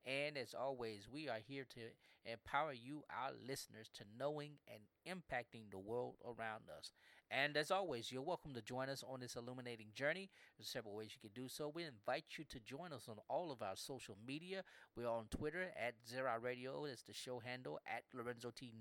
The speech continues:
Neal, my personal handle. Also, look us up on Facebook, the Zera Network, and Doctor Lorenzo T Neal. We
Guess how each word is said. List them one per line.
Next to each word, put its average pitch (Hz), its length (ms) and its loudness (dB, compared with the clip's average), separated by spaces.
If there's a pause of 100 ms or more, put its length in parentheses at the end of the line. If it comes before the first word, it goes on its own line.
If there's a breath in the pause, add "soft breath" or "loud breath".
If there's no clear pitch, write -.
(100)
Neal, 131 440 0
my 104 100 -4 (100)
personal 107 420 -2
handle. 120 380 -2 (340 loud breath)
Also, 139 500 0
look 143 200 0
us 127 160 0
up 127 160 0
on 120 140 2 (120)
Facebook, 131 400 0 (400 loud breath)
the 123 80 -2
Zera 113 540 4 (240)
Network, 160 560 2 (200)
and 127 300 -4
Doctor 127 500 4
Lorenzo 120 520 -4 (180)
T 139 220 -6 (120)
Neal. 101 360 0
We 117 100 -2